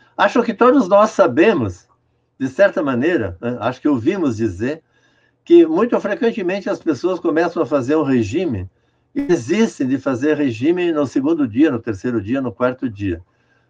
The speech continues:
Por isso que a mulher teria dito, é, "Queria ter a sua força de vontade, ficar quatro dias sem comer",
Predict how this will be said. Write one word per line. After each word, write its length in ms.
Por 100
isso 180
que 100
a 80
mulher 460
teria 360
dito, 540
é, 140
"Queria 320
ter 120
a 60
sua 180
força 300
de 60
vontade, 520
ficar 380
quatro 360
dias 260
sem 220
comer", 380